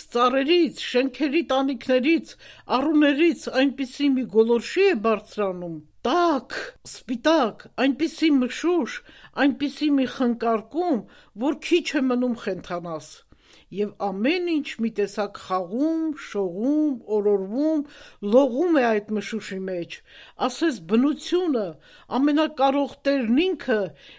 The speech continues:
Երևանը մի բուրավետ, դարձ-, բուր-, բուրվալ դարձրած, փառաբանում է իրեն։ Ամբողջ քաղաքը դաղցի ու ծաղկած ծառերի հոտով է լցվել։ Մանուշակներն իրենց հաստատուն տեղն են գրավել փողոցների անկյուններում։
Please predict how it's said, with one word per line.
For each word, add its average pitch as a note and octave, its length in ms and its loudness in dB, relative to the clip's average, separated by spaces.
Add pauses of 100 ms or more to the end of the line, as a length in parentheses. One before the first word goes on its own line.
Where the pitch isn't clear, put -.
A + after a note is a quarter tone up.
Երևանը C#4+ 640 2
մի A#3+ 200 2
բուրավետ, B3+ 920 2 (400)
դարձ-, C#4 420 -2
բուր-, A3+ 320 -2 (120)
բուրվալ A#3+ 640 2
դարձրած, G#3 680 -4 (480)
փառաբանում B3+ 800 0
է F#3 80 -2
իրեն։ E3 400 -6 (920)
Ամբողջ G3+ 560 -4
քաղաքը C4 720 0
դաղցի G#3 640 -2 (320)
ու G#3+ 180 -8
ծաղկած G#3+ 560 -4
ծառերի G3 480 -4
հոտով F3 460 -8
է F3 120 -4
լցվել։ E3+ 540 -8 (580)
Մանուշակներն D4+ 920 2
իրենց D4+ 420 0
հաստատուն D4+ 600 -2
տեղն C#4 360 0
են B3+ 120 -2
գրավել B3+ 400 2
փողոցների B3 720 -2
անկյուններում։ A3 800 -2